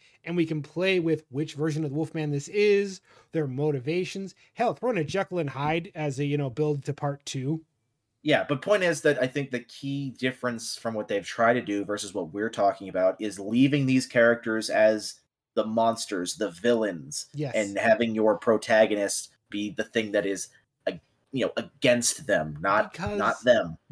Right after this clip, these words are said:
Speaker 1: we are of a generation that ha-, watched people grow up loving Freddy and Jason and Michael Myers and Chucky. And, like, listen, you do not have to sell people on the monsters.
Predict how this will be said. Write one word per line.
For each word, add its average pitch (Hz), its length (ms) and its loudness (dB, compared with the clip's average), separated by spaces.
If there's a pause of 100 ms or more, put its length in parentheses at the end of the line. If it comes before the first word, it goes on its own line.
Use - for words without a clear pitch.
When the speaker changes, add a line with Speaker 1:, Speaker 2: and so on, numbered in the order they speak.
(100)
Speaker 1:
we 262 100 -6
are 254 60 2
of 240 80 -2
a 220 40 -2
generation 196 560 -4
that 175 220 -6 (240)
ha-, 190 180 -8
watched 170 320 -6
people 180 220 -6
grow 156 200 -4
up 165 140 -8
loving 151 480 -2 (240)
Freddy 196 480 -2
and 139 180 -6
Jason 165 520 -4
and 131 120 -10
Michael 156 280 -6
Myers 151 360 -4
and 143 100 -4
Chucky. 156 320 -8
And, 156 60 -4
like, 151 160 -6 (220)
listen, 175 400 -4 (100)
you 156 160 -6
do 185 260 -8
not 226 240 -2
have 165 300 -4
to 190 100 -6
sell 165 280 -2
people 151 580 -4
on 156 220 2
the 151 80 0
monsters. 139 640 -6